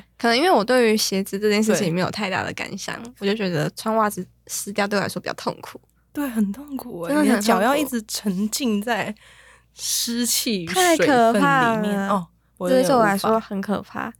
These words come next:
Speaker 2: 对，那我们就让新鞋脏掉吧。
Speaker 1: 嗯，对，
Speaker 2: OK。
Speaker 1: 再买一双就好了。
Speaker 2: 对，<laughs> 你有这么极端？是不能洗，是不是？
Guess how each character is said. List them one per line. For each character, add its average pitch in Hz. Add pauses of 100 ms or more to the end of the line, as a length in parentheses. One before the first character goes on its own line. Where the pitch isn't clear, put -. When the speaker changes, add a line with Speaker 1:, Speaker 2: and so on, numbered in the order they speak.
(120)
Speaker 2:
对， 180
那 190
我 175
们 165
就 170
让 185
新 202
鞋 175
脏 160
掉 175
吧。 -
Speaker 1:
嗯， 220 (180)
对， 208
Speaker 2:
OK。 294
Speaker 1:
再 330
买 202
一 208
双 214
就 214
好 196
了。 226 (220)
Speaker 2:
对， 226 (300)
<laughs> -
你 392
有 311
这 349
么 302
极 214
端？ 240
是 -
不 302
能 233
洗， -
是 190
不 190
是？ 202